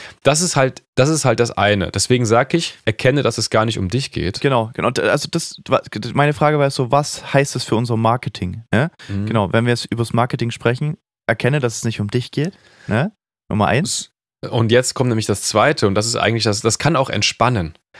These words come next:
Speaker 1: sondern es geht das, es geht um das, was du der Welt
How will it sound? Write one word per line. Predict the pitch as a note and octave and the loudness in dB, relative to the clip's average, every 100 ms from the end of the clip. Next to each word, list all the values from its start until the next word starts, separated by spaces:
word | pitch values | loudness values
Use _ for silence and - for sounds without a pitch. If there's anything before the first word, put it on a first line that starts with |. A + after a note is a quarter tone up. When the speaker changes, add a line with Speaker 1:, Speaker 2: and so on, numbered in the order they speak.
| - - - - | -20 -18 -18 -6
Speaker 1:
sondern | - B2+ C3+ | 2 2 4
es | A2+ - | 0 2
geht | A#2 - | 0 2
das, | A2 C3 - - - | 2 2 -2 -6 -4
es | A2 | -2
geht | A#2+ A#2 | 0 0
um | G2+ G2 | -2 -2
das, | F#2 G2+ A#2 - - | 2 2 2 -4 -2
was | G2+ G2 - | -2 -2 -6
du | - G#2 G#2 G2+ - _ _ _ _ - | -4 -2 0 -4 -10 _ _ _ _ -6
der | F2 | 0
Welt | F#2+ F#2 G2 - | 2 2 0 -6